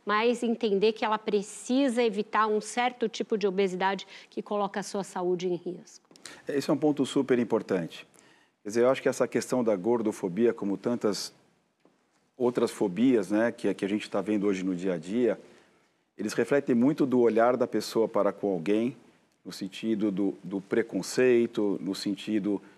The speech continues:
Speaker 2: ah, de alguma pressão ruim naquela pessoa. E, na verdade, cada um, obviamente, escolhe o seu estilo de vida, cada um escolhe como quer viver, e não nem falo de saúde, falo de trabalho, de família, et cetera.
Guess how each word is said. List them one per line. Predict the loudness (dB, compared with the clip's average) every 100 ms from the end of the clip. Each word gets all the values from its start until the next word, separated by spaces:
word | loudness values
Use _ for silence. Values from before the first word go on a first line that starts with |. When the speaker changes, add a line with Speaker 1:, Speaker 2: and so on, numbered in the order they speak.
| _ _
Speaker 2:
ah, | -6 -4
de | -4
alguma | -2 0 0 0 -4 -16 -14 0
pressão | 0 2 2 2 2
ruim | 0 0 0 0 -2 -4
naquela | -4 0 0 0
pessoa. | 0 -4 -4 -8 -8 _ _ _ _ _ _ _
E, | 0
na | 2
verdade, | 2 2 2 4 2 0 -8 -12 _ _
cada | -2 0 2
um, | 2
obviamente, | 2 2 2 0 -4 -6 -12
escolhe | -6 2 4 6 2 -2 -10 -18
o |
seu | -2 0
estilo | 0 0 0
de | 0 -2
vida, | -2 0 0
cada | 0 -2 0
um | -2
escolhe | -4 -2 0 0
como | -2 -6
quer | -2 -2
viver, | -2 0 0 2
e | 0
não | 2
nem | 0
falo | 2 2 0
de |
saúde, | -2 0 2 0
falo | -2 -2
de | -4
trabalho, | -6 -6 0 2 4 2 -2
de | -8
família, | -8 -4 -2 0
et | -2
cetera. | -2 -4 -6